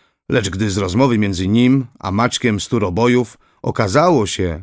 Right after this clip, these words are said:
że Ulryka de Elner naprawdę nie jest panną, ale czterdziestoletnią zamężną niewiastą, mającą sześcioro dzieci, wzburzyła się tym bardziej dusza w Zbyszku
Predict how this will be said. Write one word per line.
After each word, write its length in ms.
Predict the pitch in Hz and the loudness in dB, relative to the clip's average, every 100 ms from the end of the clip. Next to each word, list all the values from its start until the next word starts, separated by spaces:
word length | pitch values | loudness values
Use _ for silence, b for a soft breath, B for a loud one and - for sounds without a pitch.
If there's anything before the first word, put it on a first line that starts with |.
| 95 | -8
że 180 | 78 110 | -4 -2
Ulryka 580 | 110 104 131 165 135 | 0 0 0 2 0
de 200 | 90 98 | 0 -2
Elner 520 | 110 135 131 123 110 113 _ | 2 4 6 4 0 -6 _
naprawdę 600 | 107 101 - 151 151 127 | -4 -2 2 2 2 2
nie 120 | 104 104 | 2 0
jest 260 | 85 - | -2 -8
panną, 600 | - 110 123 131 139 151 143 b b b | -4 0 4 4 2 0 -4 b b b
ale 200 | - 131 | 0 0
czterdziestoletnią 1080 | 131 - 120 110 151 151 120 - 123 123 117 | 0 0 0 2 2 2 2 2 2 2 2
zamężną 580 | 101 107 143 135 113 104 | 2 2 4 4 2 0
niewiastą, 680 | 92 90 123 - 135 131 131 b b b | 0 0 0 2 0 0 -2 b b b
mającą 480 | 120 143 165 156 135 | 2 4 4 4 2
sześcioro 720 | 113 131 90 - - 170 143 | 2 0 0 0 2 4 2
dzieci, 520 | 95 127 156 - 156 147 b b b - | 2 2 4 2 0 -2 b b b -10
wzburzyła 680 | 90 92 98 127 175 214 170 | -4 -2 0 2 4 4 4
się 100 | 135 | 2
tym 200 | 117 104 | 2 4
bardziej 360 | 131 117 117 | 2 2 2
dusza 300 | 95 131 113 | 2 0 0
w 80 | 92 | -2
Zbyszku 580 | 92 90 95 - 90 | -2 -2 -4 -6 -8